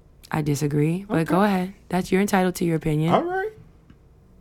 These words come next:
Speaker 2: I would never hate on somebody else and their job unless I was hating.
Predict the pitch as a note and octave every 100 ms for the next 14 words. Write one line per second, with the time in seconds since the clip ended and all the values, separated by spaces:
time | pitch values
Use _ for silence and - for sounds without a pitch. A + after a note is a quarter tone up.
0 | - - - - - - - - - -
1 | - - - - F3 - - - - -
2 | - - - F3 G#3+ E3+ F3+ F3+ G#3 G3+
3 | G3 F3+ F3+ D3+ C#3+ - F3 F3 D#3+ D#3
4 | D#3 D3 C#3+ C3 A2+ - - - _ -
5 | - _ - C#3+ C3+ C#3 D3+ D3 A#2 C3+
6 | C3 A2 G#2 G#2 - _ _ - C3+ C#3+
7 | - D3 C#3+ A3 C#4 F#2+ F2+ G2+